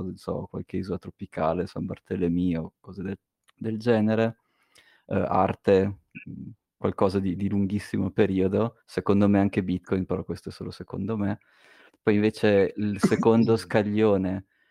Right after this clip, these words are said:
Speaker 1: sono quegli investimenti che sono più dedicati a quella che può essere l'equity, che avrà, che quindi secondo loro aveva questo range dai cinque ai dieci anni per fare un ritorno,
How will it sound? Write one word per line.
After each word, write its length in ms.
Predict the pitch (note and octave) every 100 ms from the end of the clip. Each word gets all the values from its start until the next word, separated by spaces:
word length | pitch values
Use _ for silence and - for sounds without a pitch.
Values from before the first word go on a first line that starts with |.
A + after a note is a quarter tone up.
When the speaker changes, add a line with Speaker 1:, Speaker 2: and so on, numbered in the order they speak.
| _ _
Speaker 1:
sono 240 | - G2+
quegli 220 | G#2 G#2+
investimenti 760 | G#2 G#2 - A2+ G2+ G2+ F#2 G#2
che 260 | G2+ F#2
sono 320 | - G2 F2+ _
più 140 | - G2+
dedicati 720 | G2 G2 F#2+ G2+ F#2+ - F#2
a 260 | - G2+ -
quella 280 | - F#2
che 100 | F#2
può 140 | G2 F#2+
essere 280 | F2 G2+ G2+
l'equity, 520 | G2 G2 G#2+ - G#2+
che 140 | -
avrà, 360 | E2 F2+ F2 A2 _ _
che 240 | - F#2
quindi 220 | - F2+
secondo 400 | F#2 - G2 F#2+
loro 220 | G2 G2
aveva 180 | F#2 F#2
questo 300 | - G2 -
range 340 | G2 G2 G2 F#2
dai 160 | F2+ F2
cinque 360 | - G2+ F#2
ai 60 | F2+
dieci 260 | F#2+ -
anni 400 | F#2+ F#2+ G2+ G#2+
per 220 | F#2+ - -
fare 200 | E2+ F2
un 100 | F2+
ritorno, 680 | G#2 - E2+ - G2+ A2+